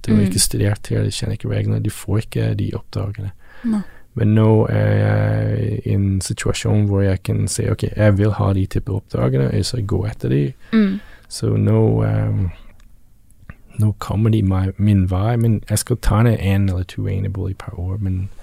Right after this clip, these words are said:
Speaker 2: Mm.
Speaker 1: ehm, og grunnen jeg gjør det egentlig er for, jeg tror mitt,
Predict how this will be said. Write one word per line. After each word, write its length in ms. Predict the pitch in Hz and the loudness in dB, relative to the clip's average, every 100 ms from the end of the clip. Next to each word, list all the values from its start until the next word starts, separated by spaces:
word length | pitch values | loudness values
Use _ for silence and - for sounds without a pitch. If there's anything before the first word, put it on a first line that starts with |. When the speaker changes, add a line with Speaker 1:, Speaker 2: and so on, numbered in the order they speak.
| - | -6
Speaker 2:
Mm. 240 | 247 247 202 - - - - | 0 0 -2 -8 -20 -12 -6
Speaker 1:
ehm, 680 | 110 110 110 110 113 120 113 - - - - - - | -2 -2 0 -2 -2 -6 -10 -18 -20 -20 -20 -16 -4
og 160 | 117 | -2
grunnen 400 | 98 107 117 147 | 0 4 6 6
jeg 220 | 135 117 104 | 6 6 4
gjør 240 | 110 127 | 4 6
det 260 | 117 113 113 - | 4 2 0 -6
egentlig 400 | 113 117 120 117 113 | -2 0 0 0 0
er 40 | |
for, 460 | - - 127 117 117 | -2 -4 -2 0 0
jeg 220 | - - | -2 0
tror 220 | - 120 | 2 4
mitt, 480 | 104 104 104 107 113 | 4 2 4 2 0